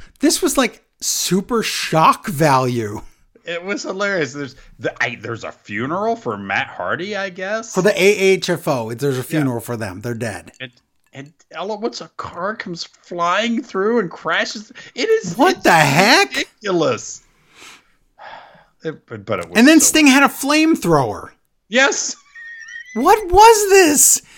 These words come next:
Speaker 2: By the way, I found out because my friend bought a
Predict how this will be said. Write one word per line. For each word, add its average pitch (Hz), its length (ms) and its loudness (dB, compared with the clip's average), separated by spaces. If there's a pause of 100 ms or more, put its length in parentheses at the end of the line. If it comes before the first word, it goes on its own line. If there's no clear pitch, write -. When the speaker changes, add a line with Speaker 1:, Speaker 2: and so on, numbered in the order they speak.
(360)
Speaker 2:
By 170 200 -10
the 202 120 -16
way, 127 300 -4
I 120 140 -4
found 156 400 -8
out 104 200 -6
because 95 260 -16
my 95 140 -10
friend 123 460 -10
bought 110 360 -4
a 90 280 -10